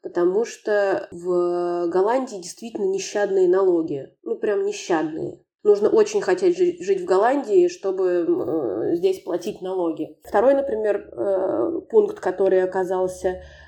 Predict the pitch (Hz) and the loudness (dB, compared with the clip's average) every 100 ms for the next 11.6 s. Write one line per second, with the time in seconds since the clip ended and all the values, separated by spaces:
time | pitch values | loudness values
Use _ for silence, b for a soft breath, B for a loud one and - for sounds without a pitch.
0 | B - 190 190 175 180 175 175 175 175 | B 0 2 2 2 4 4 2 0 -2
1 | 170 165 - 220 214 - 175 180 196 185 | -4 -4 -4 -2 -2 -2 -4 -2 -4 -4
2 | 214 208 196 202 202 220 175 - 170 165 | -2 2 4 4 4 2 0 0 -2 -2
3 | 160 B B B - 185 185 190 247 214 | -6 B B B -12 -4 0 2 0 -2
4 | 202 185 - 208 202 196 202 190 190 190 | -6 -6 -2 -2 -2 -2 -2 0 0 -2
5 | - 196 302 339 214 175 - B B - | -2 2 4 4 2 -4 -6 B B -20
6 | - 214 226 208 190 196 214 196 - 180 | -6 -2 0 0 2 2 2 -2 -4 -2
7 | 185 190 185 185 170 156 147 120 - - | 0 0 4 4 4 2 -2 -6 -10 -4
8 | 165 165 226 220 220 214 170 151 - - | 0 6 4 4 0 4 4 0 -6 -14
9 | _ - - 190 - 190 175 - 175 170 | _ -10 -4 0 2 6 4 4 0 2
10 | 233 240 220 277 311 196 - 254 262 202 | 0 2 2 4 2 -2 -14 -14 -2 -2
11 | 214 220 202 185 - - | 0 -4 -6 -6 -6 -4